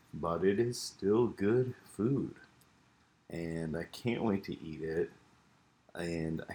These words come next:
can't wait for this next episode of the pro-, uh,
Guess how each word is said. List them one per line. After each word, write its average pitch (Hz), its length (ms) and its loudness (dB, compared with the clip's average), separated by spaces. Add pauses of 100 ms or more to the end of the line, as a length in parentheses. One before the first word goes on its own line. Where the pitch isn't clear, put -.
can't 127 360 -2
wait 87 280 0
for 87 160 0
this 85 240 0
next 82 320 -6
episode 78 600 -2
of 76 300 -4 (360)
the 82 60 -8
pro-, 82 220 0 (760)
uh, 73 40 -8